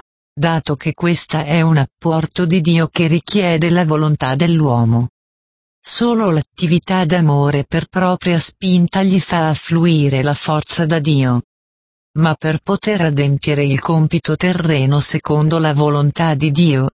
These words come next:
l'uomo ha bisogno della sua forza e perciò egli cerca sempre di nuovo di guidarla agli uomini attraverso la sua parola e tramite questa stimolarli all'attività d'amore.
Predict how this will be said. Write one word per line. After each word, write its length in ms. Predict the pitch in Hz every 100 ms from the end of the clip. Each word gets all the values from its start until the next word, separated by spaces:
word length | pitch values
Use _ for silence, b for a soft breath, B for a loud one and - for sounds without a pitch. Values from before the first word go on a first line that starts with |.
| _ _ -
l'uomo 480 | 180 180 165 170 175
ha 60 | 165
bisogno 720 | 151 131 139 135 139 147 147
della 320 | 151 156 151
sua 220 | 139 - 156
forza 600 | - 190 170 - - 143
e 180 | 139
perciò 560 | - 143 - - 214 196
egli 240 | 175 156
cerca 580 | 160 - 190 185 - 135
sempre 560 | 131 165 165 180 214 202
di 160 | 160
nuovo 500 | 156 151 147 139 135
di 160 | 139 160
guidarla 680 | 151 185 143 135 139 151 -
agli 260 | 160 160
uomini 560 | 156 139 135 143 143 139
attraverso 880 | 139 - 160 156 196 208 - - 156
la 160 | 156
sua 280 | 147 226 226
parola 600 | - 185 180 170 151 135
e 160 | 135 127
tramite 580 | - 151 151 117 -
questa 420 | 127 156 - - 151
stimolarli 880 | - 196 185 160 151 139 135 151
all'attività 840 | 151 160 160 - 180 160 - 147 147
d'amore. 640 | 170 175 143 117 117